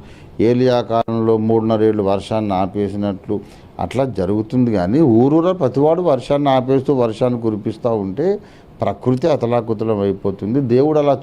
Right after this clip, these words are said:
చులకనగా తన శక్తిని చూపడు. ఆయన దాని మీద దృష్టి పెట్టే కంటే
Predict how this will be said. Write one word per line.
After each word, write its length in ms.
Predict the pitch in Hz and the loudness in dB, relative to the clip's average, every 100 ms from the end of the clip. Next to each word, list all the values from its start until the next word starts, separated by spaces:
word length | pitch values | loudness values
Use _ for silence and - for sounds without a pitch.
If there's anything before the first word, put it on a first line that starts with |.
| - | 0
చులకనగా 460 | 131 139 165 165 160 | 0 0 0 0 -2
తన 220 | 143 120 | -2 -4
శక్తిని 400 | 104 107 104 120 | -2 -4 -4 -8
చూపడు. 440 | - 104 101 92 - - - - - - - - - - | -4 -4 -2 -4 -6 -20 -20 -20 -20 -20 -20 -20 -6 0
ఆయన 160 | 151 | 0
దాని 360 | 143 104 110 160 | 0 0 2 2
మీద 160 | 196 | 0
దృష్టి 300 | 180 175 175 | 0 -4 -2
పెట్టే 380 | 175 170 147 156 | 0 0 2 2
కంటే 500 | 139 135 135 202 220 | 2 0 2 4 2